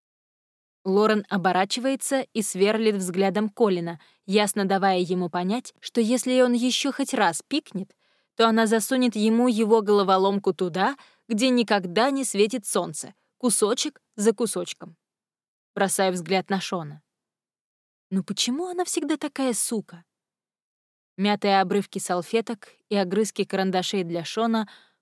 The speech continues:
уже пройденный этап. Теперь он таскает с собой ручку и блок липучей бумаги для заметок, излагает все, что хочет сказать, на квадратном розовом листочке,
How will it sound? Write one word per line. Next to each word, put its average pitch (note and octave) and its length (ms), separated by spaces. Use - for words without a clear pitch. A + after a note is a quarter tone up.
уже G3 260
пройденный F3 640
этап. E3+ 280
Теперь C#4 380
он A#3 180
таскает B3+ 480
с - 40
собой G#3 320
ручку B3 400
и - 200
блок G3 380
липучей G#3+ 420
бумаги G3+ 480
для G#3+ 220
заметок, G#3 600
излагает G3+ 580
все, - 180
что G3 180
хочет F#3+ 320
сказать, G#3 520
на G3+ 120
квадратном G#3 600
розовом G#3 440
листочке, G3+ 640